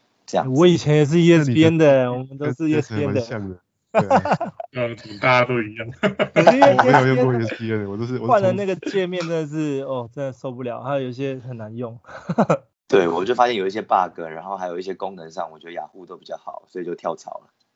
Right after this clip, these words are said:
Speaker 2: 真的，我，我也是，我也是跳槽来的。<laughs> 不过因为其实很多普遍的那个玩 fantasy 玩家也都后来都是玩 Yahoo，所以我觉得 OK 啦，大家就是 Yahoo 也是玩得开开心心的。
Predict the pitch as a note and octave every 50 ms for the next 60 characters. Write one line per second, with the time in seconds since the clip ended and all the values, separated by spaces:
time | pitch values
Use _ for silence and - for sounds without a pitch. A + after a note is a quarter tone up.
0 | _ _ _ _ D3 C#3+ C#3 C3 C3 B2+ A#2 A2+ A#2 B2 B2 B2 B2+ B2+ A2 C3
1 | C#3+ C#3+ C3+ B2 - C#3+ C#3 C3+ C3+ C#3 C#3 C3+ B2+ C#3 B2+ - C3+ C3 A#2+ B2
2 | A#2+ G#2+ A2+ A#2 - - - - - - - - - - A3 F#3 A3+ F3+ D3+ C3+
3 | - _ - - - - - C3+ - _ _ D#3+ G3+ A#3+ C4 C4 B3+ A3 - -
4 | F3 D#3+ F3 E3+ D3+ C#3 C3 D#3 F3+ G3 F#3 - - A#2+ A2+ D#3 D#3+ D3+ C#3+ C3
5 | B2 C3 B2 A#2+ A#2+ A2+ A2+ A#2 A#2+ A2 C#3+ C3+ C3+ B2 - A#2+ A2 G#2+ G#2+ B2
6 | A2 G#2+ A2+ A2+ A2+ A#2 A2+ A#2 C3 A#2+ G#2+ G#2+ A2+ A2+ A2+ A2 A#2 A2+ G#2 G2+
7 | A2 A2 A2 A2 A2+ G#2+ B2 G#2+ G#2 - C3+ B2+ B2 A#2+ A#2 - D3+ E3+ F3+ F#3+
8 | F#3 D#3+ - _ _ _ - F#3+ - - G#3+ A3 F#3 C3 A#2 A#2 C#3 D#3+ D#3 D#3+
9 | D#3+ D#3+ D#3+ D3+ D#3 D3+ C#3+ D3 D3 C#3+ C3+ C3 B2+ C3+ - - - - - -
10 | _ _ _ C3+ B2 B2+ C3+ C#3+ C#3+ C3+ A#2+ A2 A2 - C3 A#2+ A2+ A2+ A2+ -
11 | A#2 A2+ - A2+ A2 - A#2+ A2 G#2 - A2 A2 A2+ -